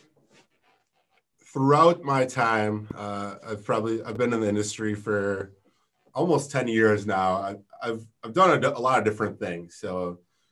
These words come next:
Chamber of Commerce meetings, B and I, everything, you know, going to, uh, you know, financial advisors where they put on presentations. And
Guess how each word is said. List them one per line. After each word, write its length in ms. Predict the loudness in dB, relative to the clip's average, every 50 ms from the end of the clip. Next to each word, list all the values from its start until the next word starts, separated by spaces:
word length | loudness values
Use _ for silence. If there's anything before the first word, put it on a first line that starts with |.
| _ _ _ _ _ _ _ _
Chamber 300 | -2 4 4 6 6 6 4
of 100 | 2 2
Commerce 480 | 2 2 2 4 2 0 0 -2 -4
meetings, 760 | -4 -4 -2 -2 0 0 -2 -2 -4 -8 -14 -14 -16 -16 -18 _ _ _ _ _ _ _ _ _ _ _ _ _ _ _ _ _ -20 _ _ _ -14
B 180 | -10 -6 -4
and 100 | -2 0
I, 380 | 0 2 2 2 2 0 -2 -6 -10 -18 _ _ _ _ _ _ _ _ _ _ _ _ -6
everything, 680 | -6 -2 -2 -2 -2 -2 -2 -2 -2 -2 -4 -8 -10 -10
you 80 | -12
know, 300 | -10 -8 -8 -10 -10 -12 -18 _ _ _ _ _ _ _ _ _ _ _ -10 -4
going 280 | -2 0 0 0 -2
to, 600 | -2 -4 -2 -2 0 0 0 -2 -2 -4 -8 -12 -12
uh, 200 | -14 -14 -14 -14
you 100 | -12 -12
know, 120 | -12 -12 -10
financial 500 | -8 -6 -4 -2 -2 -2 -2 -4 -4 -6
advisors 840 | -4 -2 0 0 0 0 0 0 -2 -2 -2 -4 -6 -12 -16 -18 -18 -12
where 180 | -10 -8 -6
they 120 | -6 -6 -8
put 180 | -6 -6 -4
on 220 | -4 -4 -4 -6 -6
presentations. 1000 | -6 -8 -8 -8 -10 -10 -6 -6 -6 -6 -6 -8 -8 -6 -6 -8 -8 -10 -16 -18 _ _ _ _ _ _ _ _ _ _ _ _ _ _ _ _ _ _ -10
And 600 | -6 -2 0 0 0 0 0 -2 -2 -4 -6 -6